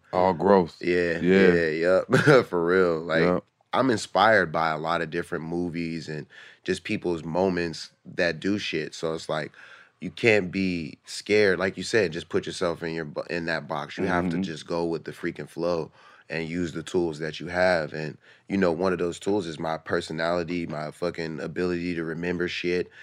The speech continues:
Speaker 2: and just being cool on screen, you know what I
Speaker 1: Right.
Speaker 2: mean? So I wanna utilize that. I wanna have fun, and I wanna make other people happy. And I know that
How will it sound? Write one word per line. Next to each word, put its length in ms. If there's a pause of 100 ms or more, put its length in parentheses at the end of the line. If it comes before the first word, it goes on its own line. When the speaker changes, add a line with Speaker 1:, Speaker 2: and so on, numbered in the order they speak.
(320)
Speaker 2:
and 380
just 220
being 240
cool 280
on 160
screen, 460
you 100
know 100
what 100
I 60
Speaker 1:
Right. 80
Speaker 2:
mean? 280
So 320 (300)
I 40
wanna 200
utilize 580
that. 260
I 100
wanna 180
have 240
fun, 400 (360)
and 120
I 40
wanna 220
make 380
other 240
people 580
happy. 480 (220)
And 140
I 60
know 220
that 240